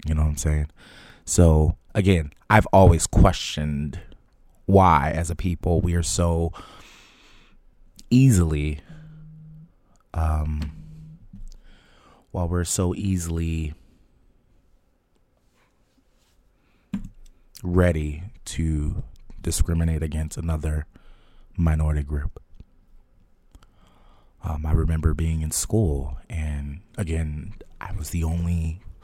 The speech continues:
one of the only fat kids, you know, growing up in Trenton at the time, and,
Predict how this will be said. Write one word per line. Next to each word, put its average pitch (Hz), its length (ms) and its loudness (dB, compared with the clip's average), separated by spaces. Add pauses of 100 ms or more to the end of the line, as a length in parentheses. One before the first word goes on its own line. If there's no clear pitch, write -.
(320)
one 98 140 4
of 95 80 4
the 92 100 4
only 92 180 4
fat 87 260 0
kids, - 460 -12 (160)
you 73 100 -10
know, 76 200 -12 (1040)
growing 71 380 -4
up - 280 -4 (1000)
in 82 60 -4
Trenton 73 340 -6
at 71 100 -8
the 73 80 -10
time, 73 560 -10 (100)
and, 73 640 -6